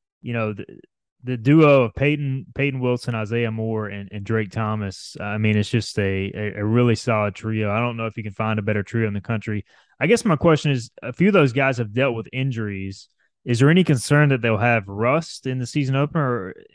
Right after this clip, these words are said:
and I guess the, the flip side of that is now all of them could be playing together. How good can this defense be?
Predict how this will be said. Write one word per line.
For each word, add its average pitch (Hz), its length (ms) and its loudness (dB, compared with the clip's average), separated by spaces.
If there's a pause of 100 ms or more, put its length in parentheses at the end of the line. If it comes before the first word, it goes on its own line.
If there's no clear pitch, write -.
(220)
and 123 140 -6
I 123 60 0
guess 131 200 -2
the, 120 140 -10
the 104 120 -12
flip 147 200 -2
side 117 160 2
of 104 60 -4
that 107 180 -2
is 107 380 -4
now 123 300 0
all 123 180 4
of 127 60 2
them 117 160 0
could 131 200 -2
be 117 120 -2
playing 113 340 -6
together. 98 640 -4 (160)
How 127 200 0
good 117 280 -2
can 117 100 -4
this 104 160 -6
defense 104 400 -8
be? 92 300 -4